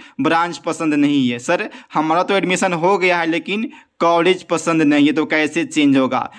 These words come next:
तो आपके लिए लास्ट मौका है, आप लोग इस काउंसलिंग में भाग लेकर के अपना ब्रांच या जो कॉलेज है उसको चेंज बिल्कुल करवा सकते हैं। अब रहा बात कि आखिर कौन से पॉलिटेक्निक कॉलेज और कौन से ब्रांच कितना रैंक पर अलॉट होगा, तो देखिए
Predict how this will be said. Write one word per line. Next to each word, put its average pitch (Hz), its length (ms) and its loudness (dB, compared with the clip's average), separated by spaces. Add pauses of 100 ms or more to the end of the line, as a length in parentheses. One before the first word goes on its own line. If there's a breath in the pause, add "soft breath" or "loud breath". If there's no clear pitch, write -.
(120)
तो 156 100 2
आपके 170 360 0
लिए 185 180 -2
लास्ट 151 460 0
मौका 139 420 0
है, 139 100 0
आप 151 200 0
लोग 165 180 -4
इस 185 180 -6
काउंसलिंग 156 640 -2
में 180 80 -2
भाग 156 260 -2
लेकर 170 320 -2
के - 240 -6 (240 loud breath)
अपना 160 360 -2
ब्रांच 160 480 -2
या 170 140 0
जो 175 200 -2 (280 loud breath)
कॉलेज 160 400 2
है 214 180 -2 (200 loud breath)
उसको 160 420 -2
चेंज 170 480 0
बिल्कुल 160 540 2
करवा 139 440 2
सकते 147 440 -6
हैं। 143 120 -2
अब 165 180 0
रहा 180 280 0
बात 165 320 -2 (320 loud breath)
कि 185 120 -2
आखिर 196 420 -2 (140)
कौन 190 300 2
से 196 160 0
पॉलिटेक्निक 185 680 -2
कॉलेज 165 260 2
और 170 120 2
कौन 170 280 0
से 175 140 0
ब्रांच 156 400 0 (260 loud breath)
कितना 185 460 -2
रैंक 170 300 -6
पर 185 140 0
अलॉट 147 420 2
होगा, 131 280 -2
तो 156 120 -2
देखिए 170 400 -2